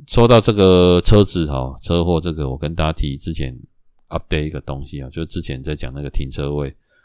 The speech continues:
我之前前第一、二集的时候跟大家讲停车位，那时候要找，那有没有找到呢？嗯，答案是还没有，但是也算有找到了啊。这么说，我目前的车子呢，就是先停在我们公司，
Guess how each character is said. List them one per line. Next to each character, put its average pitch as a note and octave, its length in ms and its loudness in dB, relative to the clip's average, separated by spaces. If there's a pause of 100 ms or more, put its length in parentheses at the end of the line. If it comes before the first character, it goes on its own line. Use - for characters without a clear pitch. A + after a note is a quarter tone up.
(120)
我 D2+ 140 -8
之 - 120 -4
前 C#2+ 320 -4 (300)
前 D#2 460 -4
第 G2 100 0
一、 F2+ 240 -4
二 E2+ 140 0
集 D2 180 -8
的 B1+ 60 -6
时 C#2 100 -8
候 C#2+ 80 -4
跟 D2+ 180 -8
大 D2+ 80 -8
家 D2 80 -6
讲 C2+ 220 -8
停 C#2 180 -8
车 C#2+ 220 -8
位， C#2+ 180 -4
那 D2+ 140 -8
时 C#2+ 80 -10
候 C#2 100 -6
要 D2 140 -4
找， - 180 -2 (640)
那 A2 320 -2
有 E2 80 -2
没 F#2 60 0
有 F#2+ 60 0
找 D2 140 0
到 D#2+ 180 0
呢？ D2 320 -6
嗯， D2 360 -8
答 D2 120 -6
案 D#2+ 120 -4
是 E2 160 -6
还 C#2+ 140 -6
没 C#2+ 180 -6
有， C#2+ 160 -6 (160)
但 F#2+ 140 0
是 F#2+ 220 -2
也 D2 140 -4
算 D#2 220 -4
有 C#2 120 -6
找 C#2 160 -4
到 C2+ 220 -6
了 A#1+ 200 -14
啊。 C2+ 240 -8
这 E2 100 -6
么 D#2+ 120 -4
说， E2 280 -4 (520)
我 F2+ 100 -6
目 A#2+ 160 4
前 E2+ 160 2
的 D#2+ 80 0
车 F#2+ 220 2
子 E2+ 160 -6
呢， C#2+ 200 -4
就 D2+ 140 -6
是 D2+ 160 -6
先 C#2+ 340 -8
停 C2 220 0
在 C2+ 240 -6
我 B1+ 80 -10
们 B1 140 -14
公 C2+ 200 -10
司， C2 320 -14